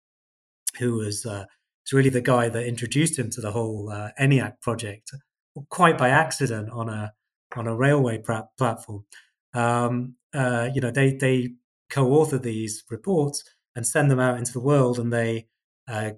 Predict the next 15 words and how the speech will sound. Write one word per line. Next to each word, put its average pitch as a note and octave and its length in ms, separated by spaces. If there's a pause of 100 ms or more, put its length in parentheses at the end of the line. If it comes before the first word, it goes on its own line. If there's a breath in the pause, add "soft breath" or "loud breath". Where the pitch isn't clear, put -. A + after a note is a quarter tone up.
(260)
essentially C3 540
birth A#2 600
the - 60
first - 640 (200)
generation A#2 560
of G#2 100
programmable G#2+ 640
computers. A#2+ 640 (400 loud breath)
And, B2 220
you B2+ 60
know, A#2 100
the A2+ 80
von A#2+ 200
Neumann A#2 340
architecture A#2 880